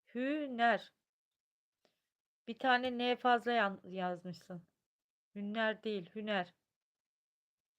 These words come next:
Ee, Toz-,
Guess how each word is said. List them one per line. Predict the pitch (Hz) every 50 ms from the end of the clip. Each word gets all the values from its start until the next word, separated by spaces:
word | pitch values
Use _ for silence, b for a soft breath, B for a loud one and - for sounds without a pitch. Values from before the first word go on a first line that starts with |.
| _ _ _ _ _ _ _ _ _ _ _ _ _ _ _ _ _ _ _ _ _ _ _ _ _ _ _ _ _ _ _ _ _ _ _ _ _ _ _ _ _ _ _ _ -
Ee, | 202 196 190 190 190 185 185 185 190 190 - _ _ _ _ _ _ _ _ _ _ _ _ _ _ _ _ _ _ _ -
Toz-, | - 233 233 220 - - - -